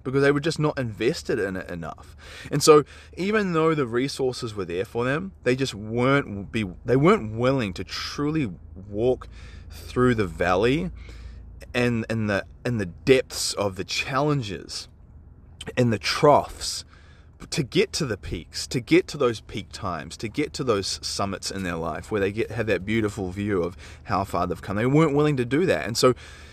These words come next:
that was that skeptical lens in play. And so today, look at areas in your life where you've got a skeptical lens, and you've gotta ask, you've gotta be real about this, because one,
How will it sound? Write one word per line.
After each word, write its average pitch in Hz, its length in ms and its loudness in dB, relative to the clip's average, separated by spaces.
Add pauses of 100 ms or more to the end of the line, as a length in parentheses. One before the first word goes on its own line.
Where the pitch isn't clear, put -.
(160)
that 139 320 4
was 135 200 2
that 117 160 4
skeptical 117 680 0
lens 110 600 -2 (180)
in 110 140 -4
play. 131 440 -4 (480)
And 151 140 6
so 170 160 10
today, 165 460 4
look 117 360 0
at 147 220 0
areas 123 380 2
in 113 160 -8
your 117 200 -2
life 82 400 -6
where 110 140 0
you've 110 240 -2
got 110 220 4 (320)
a - 60 -6
skeptical 104 500 -4
lens, 110 240 -2
and 104 100 -6
you've 110 140 -4
gotta 135 260 4
ask, 101 260 2
you've 123 140 0
gotta 247 160 8
be 180 140 0
real 135 320 6
about 90 300 2
this, 95 300 0 (220)
because 123 520 6 (960)
one, 123 400 6